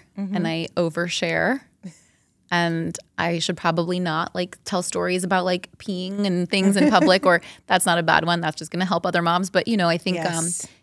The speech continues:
Speaker 2: too earnest, too open, I think it renders you vulnerable in a corporate environment. It happens. We're human. But, like, one time I cried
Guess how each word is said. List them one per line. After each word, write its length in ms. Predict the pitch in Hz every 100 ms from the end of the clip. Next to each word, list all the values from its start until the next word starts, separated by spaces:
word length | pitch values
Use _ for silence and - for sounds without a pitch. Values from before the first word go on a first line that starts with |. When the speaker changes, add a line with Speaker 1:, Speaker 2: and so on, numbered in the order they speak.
| _ _
Speaker 2:
too 340 | - - 262 -
earnest, 520 | 185 185 185 - -
too 300 | - - -
open, 400 | 180 185 180 175
I 60 | 175
think 180 | 190
it 120 | 185 180
renders 340 | 180 180 -
you 100 | 175
vulnerable 680 | 170 175 175 185 190 190 190 - _
in 120 | 180 170
a 100 | 160
corporate 420 | - 175 185 190
environment. 640 | 180 180 190 190 196 - - _ _ _
It 80 | 156
happens. 580 | - 147 - 156 180 170
We're 80 |
human. 480 | 156 - 156 147 165
But, 80 | 170
like, 220 | 156 -
one 260 | 165 160 160
time 260 | 170 156
I 100 | 156
cried 640 | 151 - 151 147 147 185